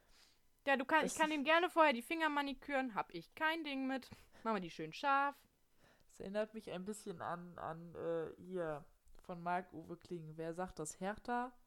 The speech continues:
Speaker 2: Die sagt, wenn man einfach mal alle Nazis, nee, alle,
Speaker 1: Genau.
Speaker 2: alle Rechten und alle Islamisten auf ein abgesperrtes Stück Land stellt, wo die sich einfach selber wegbomben können und die ganze andere Welt in Ruhe lassen.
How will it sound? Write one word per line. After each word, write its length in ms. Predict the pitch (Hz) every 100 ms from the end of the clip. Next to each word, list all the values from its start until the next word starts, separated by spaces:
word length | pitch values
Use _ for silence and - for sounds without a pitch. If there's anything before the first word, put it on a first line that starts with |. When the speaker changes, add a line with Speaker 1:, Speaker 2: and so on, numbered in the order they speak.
| _ _ _ _
Speaker 2:
Die 80 | 175
sagt, 240 | 180 196 190
wenn 80 | 190
man 120 | 208
einfach 260 | 135 190 208
mal 320 | 196 185 190 - _ _ _ -
alle 320 | 190 226 226
Nazis, 1040 | 180 185 240 - - 262 277 285 - - _ _
nee, 120 | 185
alle, 200 | - 226
Speaker 1:
Genau. 320 | - 311 277 214
Speaker 2:
alle 80 |
Rechten 220 | 185 277 285
und 140 | 233
alle 220 | 185 262
Islamisten 680 | 233 247 247 233 262 - 269
auf 180 | - 208
ein 160 | 196
abgesperrtes 760 | - 254 - 240 - 226 233 -
Stück 280 | - 208 -
Land 680 | 180 185 185 262 392 - - _ _ _ _ _
stellt, 580 | - - 247 269 359 370 - - -
wo 140 | 214 247
die 80 |
sich 240 | 247 247 -
einfach 340 | 233 269 302
selber 840 | - 202 190 247 294 233 220 233 233 - _
wegbomben 720 | 175 226 240 - 170 175 180
können 180 | 196 233
und 120 | 247
die 40 | 214
ganze 300 | 233 294 254
andere 360 | 254 302 277 262
Welt 160 | 262
in 160 | 233 233
Ruhe 400 | 185 202 226 196
lassen. 420 | 147 139 - -